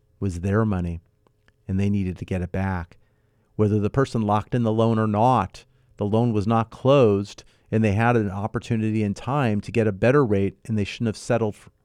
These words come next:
for anything else. They went back, uh, they made a decision, and they're getting a better rate, and they're still gonna close on time. Whether that's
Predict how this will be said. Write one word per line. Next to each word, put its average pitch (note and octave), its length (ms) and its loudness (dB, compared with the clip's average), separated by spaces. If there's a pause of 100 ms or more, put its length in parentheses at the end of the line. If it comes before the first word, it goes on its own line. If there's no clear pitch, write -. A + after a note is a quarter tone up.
(100)
for G2 140 -4
anything G2+ 340 -4
else. G#2+ 560 -4 (560)
They G2+ 140 -2
went C#3 200 2
back, A#2+ 400 0 (720)
uh, F#2 300 -2
they G#2 160 -2
made G#2 260 0
a A2 220 0
decision, G#2+ 580 -2 (480)
and G2 340 0
they're G#2 80 2
getting G#2+ 280 0
a - 20 2
better G2 300 0
rate, B2 500 0 (180)
and G#2 80 -2
they're G2 80 0
still C#3+ 220 0
gonna A2 160 -2
close F#2+ 320 -4
on F#2+ 160 -2
time. C#3 540 -6 (1120)
Whether G#2+ 220 0
that's A2 320 0